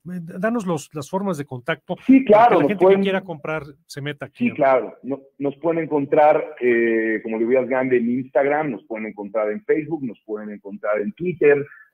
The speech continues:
Speaker 2: eh, nos pueden contactar, eh, a través de correo electrónico del cliente arroba gandhi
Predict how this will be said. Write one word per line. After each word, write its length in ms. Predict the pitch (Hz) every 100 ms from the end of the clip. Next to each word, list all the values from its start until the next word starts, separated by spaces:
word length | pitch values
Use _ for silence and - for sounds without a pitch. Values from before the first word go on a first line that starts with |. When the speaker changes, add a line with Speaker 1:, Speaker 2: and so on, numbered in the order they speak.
| _ _ _
Speaker 2:
eh, 680 | - 110 110 104 104 104 104 101
nos 180 | 107 -
pueden 200 | 131 131
contactar, 600 | 120 107 107 - 117 120 117 107 _ 101
eh, 680 | 101 101 98 98 95 98 95
a 20 |
través 240 | 101 104 110
de 100 | 113
correo 240 | 110 113
electrónico 520 | 110 107 113 113 104
del 100 | 98
cliente 300 | 110 110 110
arroba 300 | 104 107 104
gandhi 500 | 107 107 107 101 90